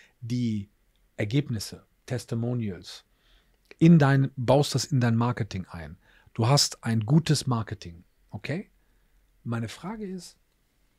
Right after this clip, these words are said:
und wenn du jetzt zum Beispiel ein paar coole Typen hast, die dich auch wiederum sehr cool finden, also ein paar coole Typen, die dich cool finden, und die sagen, der Leon, das ist hier der Makler.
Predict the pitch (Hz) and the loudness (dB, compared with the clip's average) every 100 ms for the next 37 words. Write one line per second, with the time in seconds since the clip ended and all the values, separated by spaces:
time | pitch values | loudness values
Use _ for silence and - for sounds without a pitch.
0 | _ _ - 131 151 151 202 262 - 226 | _ _ -8 -4 -2 0 -2 -4 -8 -6
1 | 214 208 196 - 196 190 185 - _ _ | -4 -4 -6 -4 0 2 0 -6 _ _
2 | _ _ - - 165 - - - 285 - | _ _ -12 -4 -2 -4 -8 -2 0 2
3 | 208 - 107 101 - 135 160 170 - 208 | -2 -2 -4 -4 -2 -2 -2 -2 -2 -4
4 | 208 190 180 180 165 147 170 - 123 - | -2 0 0 2 0 2 0 0 -4 -4
5 | 87 - - - _ _ _ _ _ _ | -8 -10 -18 -20 _ _ _ _ _ _
6 | _ _ - 127 123 - - - 247 196 | _ _ -2 2 2 2 0 2 2 2
7 | 190 185 160 135 147 - - 92 - 82 | 0 2 0 2 0 0 -4 -6 -6 -12
8 | - 85 _ _ - _ _ _ - 131 | -14 -20 _ _ -20 _ _ _ -2 2
9 | 131 143 131 - - - - - - _ | 4 4 2 -4 -6 -10 -16 -20 -20 _
10 | _ _ _ _ _ - 104 117 113 82 | _ _ _ _ _ -4 0 2 2 -2
11 | - _ - 98 95 98 131 131 131 - | -10 _ -20 -16 -14 -12 -10 -10 -12 -12
12 | 110 98 87 80 - - | -12 -10 -12 -14 -20 -20